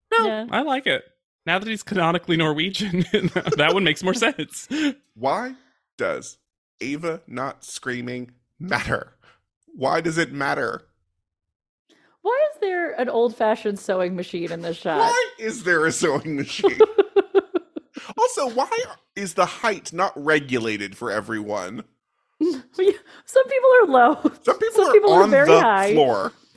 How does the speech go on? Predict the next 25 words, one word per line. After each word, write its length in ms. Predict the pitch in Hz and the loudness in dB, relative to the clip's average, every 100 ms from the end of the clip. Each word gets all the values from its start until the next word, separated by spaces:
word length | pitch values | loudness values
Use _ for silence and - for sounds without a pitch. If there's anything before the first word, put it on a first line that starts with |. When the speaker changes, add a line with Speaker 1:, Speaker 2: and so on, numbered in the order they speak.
| _ _ _ | _ _ _
Speaker 2:
And 120 | 285 | -2
we 120 | 302 330 | 2 2
need 220 | 370 392 | 2 2
to 80 | 392 | 2
talk 320 | 302 254 247 | 2 0 0
about 480 | 190 175 170 - - _ 208 | 0 2 2 -2 -10 _ _
the 120 | 220 233 | 0 0
wardrobe 680 | 202 190 196 190 175 170 | 2 0 0 0 0 0
disparity. 840 | 170 196 - 165 156 165 - 214 240 _ _ - | -2 -4 -4 -4 -2 -4 -4 -4 -8 _ _ -16
Speaker 3:
You 80 | 95 - - - _ - | -12 -12 -14 -18 _ -4
Speaker 2:
Because 540 | 254 247 269 240 240 | -4 0 2 4 4
Speaker 3:
mean 140 | 233 143 | 0 -2
bike 240 | 247 220 | -2 -2
shorts? 500 | - 165 190 - - _ _ _ _ _ | -4 -6 -6 -8 -20 _ _ _ _ _
Speaker 2:
the 260 | 226 220 277 | -4 4 4
women, 520 | 240 392 330 190 208 - - - - - - | 6 4 4 2 0 -2 -12 -20 -20 -20 -20
<laughs> 580 | - - - _ - - | -20 -20 -20 _ -18 0
female 380 | 339 339 370 381 | 2 4 4 4
identifying 840 | 370 269 254 247 233 214 214 220 | 4 4 2 2 -4 0 0 0
at 240 | - 320 - | -4 -8 -8
the 80 | |
time, 440 | - 214 185 185 190 | -4 0 2 0 0
get 320 | 233 220 214 | 2 2 2
sort 220 | 254 240 | 2 4
of 220 | 226 214 | 2 0